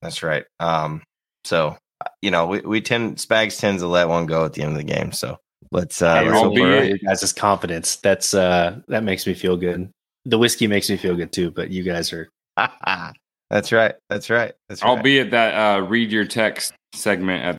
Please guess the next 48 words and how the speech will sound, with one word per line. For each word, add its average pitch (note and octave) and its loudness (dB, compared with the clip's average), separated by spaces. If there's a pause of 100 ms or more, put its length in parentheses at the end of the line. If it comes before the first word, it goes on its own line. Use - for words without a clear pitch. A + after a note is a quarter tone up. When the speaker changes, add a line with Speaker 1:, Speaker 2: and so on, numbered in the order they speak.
Speaker 3:
on F#2+ 0
the F#2 0
recap F#2 -2
pod E2+ 0
won't F2 -2
be F2+ 0
as E2+ -2
fun, G2 -2 (640)
but - 0 (140)
Speaker 1:
<laughs> - -4
Speaker 3:
let's - -4
hope E3+ 2
it's, D3+ -2
Speaker 1:
Yeah, - 0
Speaker 3:
let's C3 0
Speaker 1:
that'll D#3 2
Speaker 3:
hope F#3+ -2
Speaker 1:
be D#3 2
Speaker 3:
it's, A2+ -2
Speaker 1:
two G#2 0
in E2+ 2
a - 0
Speaker 3:
let's F2 2
Speaker 1:
row. E3 2
Speaker 3:
hope D#3 -2
it's C#3+ -4
closer C#3+ 0
to A#2 2 (300)
An-, A2 2
Anthony's G#2 0
prediction. F#2 -4
Hopefully, C#3+ 2
maybe A#2 2
we'll A2+ 0
get A2+ 2
down G#2 2
thirteen G#2 0
nothing F#2 -2 (440)
and F#2 -2
then G2 0
score G2+ -2
Speaker 1:
No, F#2+ -2
Speaker 3:
twenty-seven G2 2
Speaker 1:
no, F#2+ 4
no, F#2 2
no, F2+ 0
Speaker 3:
unanswered. G2 -2
Speaker 1:
no, F2+ -6